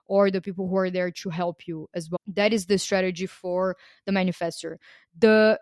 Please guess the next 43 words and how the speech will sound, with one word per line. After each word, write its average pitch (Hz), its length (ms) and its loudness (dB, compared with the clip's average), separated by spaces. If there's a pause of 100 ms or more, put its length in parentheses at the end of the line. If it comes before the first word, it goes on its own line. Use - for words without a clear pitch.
(120)
ser-, 226 360 0
strategy 233 440 0
for 196 380 -2
the 185 140 -4
generators 180 960 -4
is 180 260 -4
to 208 180 -2
respond. 185 800 -2 (260)
So 208 720 4
it's 196 280 -4
like 190 460 2 (460)
the 185 160 2
manifestor, 208 500 4
for 190 120 -4
example, 175 400 -6
informs 202 540 -4
something 170 400 -8
to 185 120 -12
the 170 120 -6
generator, 180 560 -4
and 170 160 -6
then 185 120 -2
the 175 100 -4
generator 180 580 -2
check 180 320 -8
in 180 140 -6
with 170 120 -8
themselves 175 560 -4
if 170 100 -10
they, 185 180 -4
if - 220 -10
they 180 200 0
are 175 340 2 (380)
really 262 400 8
excited 208 540 4
about 226 320 4
it 262 240 2
and 196 100 0
it's 185 140 -4
like 185 180 -4
a 196 60 0
hell 185 260 2
yes, 185 560 0